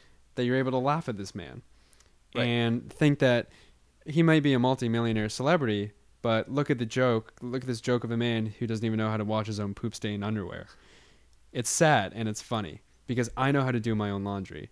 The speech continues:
Speaker 1: Therefore, I am better than most celebrities.
Speaker 2: You think most celebrities don't know how to do their laundry?
Speaker 1: I think eighty-five percent of them do. Like, Jon Hamm definitely knows how to do his laundry.
Speaker 2: Yeah.
Speaker 1: Hundred percent, hands down.
Speaker 2: There's no question.
Speaker 1: No.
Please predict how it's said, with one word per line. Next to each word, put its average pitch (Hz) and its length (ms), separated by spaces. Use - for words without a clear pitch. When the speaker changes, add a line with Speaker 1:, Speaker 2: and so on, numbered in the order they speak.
Speaker 1:
Therefore, 120 580
I 113 160
am 104 180
better 120 360
than 101 180
most 98 220
celebrities. - 500
Speaker 2:
You 120 120
think 135 200
most 117 260
celebrities 104 320
don't 95 160
know 101 80
how 101 80
to - 60
do 101 80
their 101 100
laundry? 120 380
Speaker 1:
I 147 100
think 226 400
eighty-five 131 500
percent 107 320
of 98 60
them 101 160
do. 110 360
Like, 131 120
Jon 147 300
Hamm 131 260
definitely 104 400
knows 80 220
how 92 80
to 87 80
do 82 100
his - 140
laundry. - 400
Speaker 2:
Yeah. 117 160
Speaker 1:
Hundred 143 180
percent, - 380
hands 117 400
down. 87 280
Speaker 2:
There's 117 160
no 110 280
question. - 400
Speaker 1:
No. 113 300